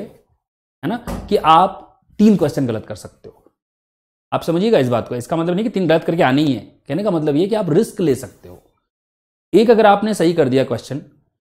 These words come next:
थोड़ा सा बढ़िया कैलकुलेशन करके, थोड़ा सा कंसंट्रेट होके सॉल्व करोगे, तो तीन गलतियां आपको स्वीकार कर दी गई है ना एक क्वेश्चन सही करने से,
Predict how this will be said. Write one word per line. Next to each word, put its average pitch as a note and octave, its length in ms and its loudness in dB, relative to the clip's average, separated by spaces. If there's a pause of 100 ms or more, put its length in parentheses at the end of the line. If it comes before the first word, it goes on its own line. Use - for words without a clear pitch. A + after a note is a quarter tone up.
(240)
थोड़ा B3 260 6
सा A#3 340 0
बढ़िया D#3+ 440 2
कैलकुलेशन E3+ 540 -2
करके, D#3 480 -6 (340)
थोड़ा F3 180 2
सा G3+ 360 -4 (500)
कंसंट्रेट F3+ 500 -2
होके F3+ 220 -4
सॉल्व F3 360 0
करोगे, C#3+ 360 -2 (760)
तो A3 100 2
तीन G#3+ 460 0
गलतियां F3+ 380 2
आपको F#3+ 380 2
स्वीकार D#3 440 -2
कर D#3 240 -2
दी D#3 140 -2
गई D#3 160 0
है D#3 80 -2
ना A#3 100 -2
एक C4 140 -2
क्वेश्चन F#3 260 -2
सही E3+ 160 -2
करने D#3 280 -2
से, G#2+ 300 -14